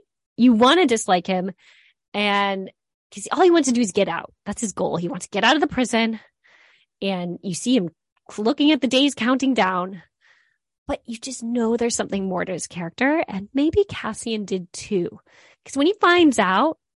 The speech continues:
that his life is basically going to be one of servitude to the Empire and just in different lo-, locations,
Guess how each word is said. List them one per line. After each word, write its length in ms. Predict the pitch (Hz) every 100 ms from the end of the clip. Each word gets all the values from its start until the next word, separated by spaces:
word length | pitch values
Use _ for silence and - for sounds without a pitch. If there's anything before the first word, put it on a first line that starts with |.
| _
that 200 | 214 208
his 380 | 208 214 196 -
life 460 | 185 175 247 302
is 180 | 233 190 -
basically 400 | 180 180 - 262
going 220 | 226 190
to 40 | 180
be 140 | 175
one 240 | 170 180
of 80 | 202
servitude 500 | - 180 190 - 220
to 80 | 196
the 100 | -
Empire 340 | 175 - 240
and 80 | 214
just 220 | - -
in 80 | 196
different 320 | 180 196 180
lo-, 260 | 180 170 170 _
locations, 720 | 180 - - - 294 339 -